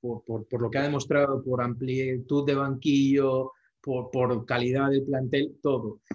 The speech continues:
Pero, como te digo, en esta fase de eliminatorias de doble partido y luego además,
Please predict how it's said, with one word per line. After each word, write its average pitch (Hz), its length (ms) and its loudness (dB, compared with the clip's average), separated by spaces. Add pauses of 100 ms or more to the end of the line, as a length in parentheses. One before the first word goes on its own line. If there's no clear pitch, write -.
(280)
Pero, 180 500 4
como 143 260 -2
te 147 100 2
digo, 151 300 6
en 147 80 -2
esta 175 240 -4
fase 180 320 -2
de 165 60 4
eliminatorias 147 920 2
de 131 640 -2 (460)
doble 151 340 4
partido 147 720 2
y 135 140 0
luego 160 280 2
además, 156 680 -2